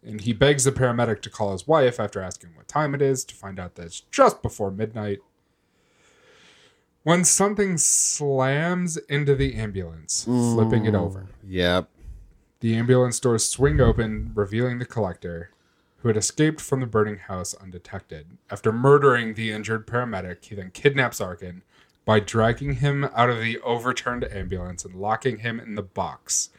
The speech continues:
Speaker 1: before
Speaker 2: <sighs>
Speaker 1: driving away in his van. In a post-credits scene, which I
Speaker 2: Right.
Speaker 1: don't know if you've seen.
Speaker 2: I don't remember.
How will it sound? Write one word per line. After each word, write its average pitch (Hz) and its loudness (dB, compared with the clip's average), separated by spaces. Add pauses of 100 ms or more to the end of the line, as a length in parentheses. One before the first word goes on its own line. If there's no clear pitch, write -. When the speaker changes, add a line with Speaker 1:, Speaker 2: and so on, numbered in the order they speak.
(280)
Speaker 1:
before 101 -6
Speaker 2:
<sighs> 90 -10
Speaker 1:
driving 92 -8
away 92 -6
in 92 -10
his 92 -10
van. 78 -18 (840)
In 107 -8
a 110 -2
post-credits - 0
scene, 85 -4
which 80 -2
I 67 -6
Speaker 2:
Right. 92 -6
Speaker 1:
don't 101 -6
know 95 -8
if 90 -16
you've 87 -18
seen. 87 -6 (1300)
Speaker 2:
I 90 2
don't 92 2
remember. 87 0